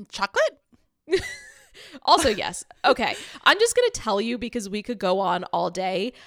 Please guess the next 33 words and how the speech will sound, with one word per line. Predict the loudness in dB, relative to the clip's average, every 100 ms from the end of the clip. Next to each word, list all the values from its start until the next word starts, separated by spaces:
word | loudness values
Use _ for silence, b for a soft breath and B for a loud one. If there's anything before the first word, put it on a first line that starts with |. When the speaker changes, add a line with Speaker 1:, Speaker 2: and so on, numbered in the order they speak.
| B _
Speaker 2:
I | 4 6 4 0
love | -2 0 2 0 -4
using | -10 -8 -8 -8
digital | -6 -6 -6 -6
stickers. | -6 -8 -8 -8 -8 -10 -10 -12 _ _
Speaker 1:
Okay, | -6 -2 -4 -2
that's | -4 -4 -4
not | -4 -4 -4 -2 0 0 -4
as |
quite | -2 -2 -2
as |
exciting | -8 -8 -10 -8 -8
as | -10 -10
chocolate, | -10 -8 -8 -10
but | -10 -2 0 0 -2
I | -6
love | -4 -6
them | -6 -10
too | -12 -14 -12
because | -10 -4 -4 -4
you |
can | -6 -4 -4
use | -4 -2
them | -2 -4 -2
over | -2 2 4
and | 6
over | 4 4 0
again | 0 -2
without | -2 -4 -4
repurchasing, | -4 -4 -4 -6 -6 -6 -8 -4
unlike | -4 -4 -8
regular | -4 -2 -2 -6 -6
stickers. | -8 -8 -8 -10 -12 -14